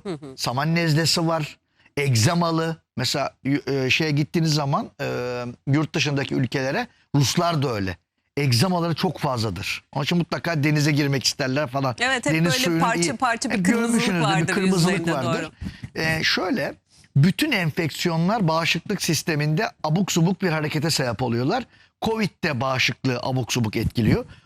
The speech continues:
Speaker 2: covid şöyle bir şey yaptı vücutta. Bağışıklık hücrelerin ayarını bozdu.
Speaker 1: Hı hı.
Speaker 2: covid'in kendi virüs özelliği bunu yapıyor. İnfluenza bunu yapmıyor mesela. Grip yapmıyor.
Speaker 1: Hı hı.
Speaker 2: Dediğin tamamen doğru.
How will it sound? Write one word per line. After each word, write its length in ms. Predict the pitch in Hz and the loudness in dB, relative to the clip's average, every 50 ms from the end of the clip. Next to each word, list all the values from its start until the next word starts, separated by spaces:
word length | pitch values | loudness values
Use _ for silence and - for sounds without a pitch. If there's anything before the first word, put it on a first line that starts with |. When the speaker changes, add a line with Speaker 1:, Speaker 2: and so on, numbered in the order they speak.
| _ - | _ -4
Speaker 2:
covid 260 | - 247 262 254 220 | -2 0 2 2 2
şöyle 320 | - - - 220 214 190 180 | 2 0 0 0 0 0 0
bir 60 | 156 | 0
şey 180 | - 170 160 151 | 0 0 0 0
yaptı 360 | 135 123 113 _ - 127 117 | -2 -4 -4 _ -6 -2 -2
vücutta. 480 | 120 107 120 120 _ - 214 240 254 - _ _ _ _ - | -2 -2 -4 -6 _ -6 -6 -6 -6 -6 _ _ _ _ -4
Bağışıklık 540 | 196 247 254 208 - - 175 - - 147 - | -2 0 0 0 0 -2 -4 -2 -2 -2 0
hücrelerin 340 | 196 208 185 180 175 160 151 | 2 2 4 2 2 0 0
ayarını 420 | 160 175 175 175 170 175 196 190 | 0 0 0 0 0 0 2 2
bozdu. 420 | 170 156 135 123 95 87 - 110 - _ - 208 | 2 2 0 -2 -4 -4 -6 -8 -8 _ -8 -8
Speaker 1:
Hı 60 | 196 | -8
hı. 220 | 156 147 143 127 | -8 -8 -8 -4
Speaker 2:
covid'in 440 | 123 190 220 233 190 - 220 247 233 | -4 -2 0 0 -2 0 0 -2 -2
kendi 580 | - - - 180 175 180 180 165 190 196 165 - _ _ _ _ - 156 | -2 -4 -4 -2 0 2 2 2 2 2 0 -2 _ _ _ _ 0 0
virüs 260 | 180 196 185 147 151 | 2 2 2 2 0
özelliği 500 | 147 131 113 127 127 120 117 117 117 107 | 0 0 0 0 0 0 0 0 0 0
bunu 140 | 120 117 117 | 0 0 0
yapıyor. 320 | 117 117 - - 220 220 - _ _ _ - | -2 -2 -2 -4 -4 -4 -6 _ _ _ -2
İnfluenza 580 | 214 226 190 - 196 196 170 151 135 135 147 | 0 0 0 0 0 0 0 2 0 0 0
bunu 120 | 156 202 233 | 0 0 -2
yapmıyor 400 | 202 165 151 - - 120 113 107 | -2 -2 -4 -4 -6 -6 -4 -4
mesela. 320 | 104 104 - - 98 110 | -4 -6 -6 -6 -4 -2
Grip 300 | 117 156 175 180 156 - | 0 0 0 0 0 -2
yapmıyor. 420 | 175 156 143 - - 110 101 95 95 _ _ _ - | -2 -4 -4 -4 -4 -4 -4 -4 -6 _ _ _ -6
Speaker 1:
Hı 60 | 196 | 0
hı. 40 | 165 | 2
Speaker 2:
Dediğin 320 | 175 190 170 175 202 208 | 4 4 4 4 4 2
tamamen 560 | 175 185 175 180 180 175 165 151 143 135 120 110 | 2 0 0 0 0 0 2 0 0 0 0 0
doğru. 340 | 127 117 113 131 208 269 | 0 0 0 0 -2 -4